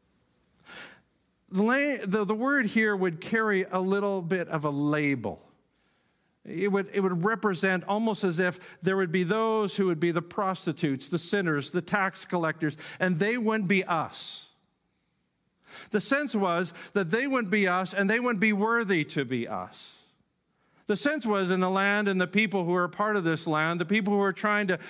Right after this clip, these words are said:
to make efforts to be religious in so many ways, that those people who are labored sinners or tax collectors or prostitutes or whoever it would be, that they would be somehow deemed because of the way they spoke or be,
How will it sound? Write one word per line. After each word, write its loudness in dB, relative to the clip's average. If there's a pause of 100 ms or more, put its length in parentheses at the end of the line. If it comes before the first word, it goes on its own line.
(160)
to 2
make 0
efforts 0
to -4
be 2
religious 0
in 0
so 0
many 2
ways, 2 (180)
that 0
those 0
people 0
who 2
are 2
labored 0
sinners 0
or 0
tax -2
collectors -2
or 0
prostitutes -2
or 0
whoever 2
it -2
would 0
be, 0 (240)
that -2
they 2
would 0
be 4
somehow 2
deemed 4
because 0
of 0
the 2
way 2
they 2
spoke -2
or 2
be, 0